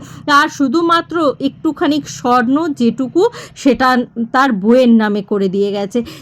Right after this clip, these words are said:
তাহলে তোমরা বুঝতে পারছো এই মা কতটা, আম, রাক্ষসী যে কিনা, আহ, সম্পত্তির লোভ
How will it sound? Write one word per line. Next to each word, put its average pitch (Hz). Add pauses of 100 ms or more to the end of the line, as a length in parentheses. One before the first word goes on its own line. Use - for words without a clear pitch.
তাহলে 294
তোমরা 339
বুঝতে 247
পারছো 392 (280)
এই 403
মা 262 (300)
কতটা, 339
আম, 302
রাক্ষসী 294 (260)
যে 277
কিনা, 302
আহ, 294
সম্পত্তির 285
লোভ 262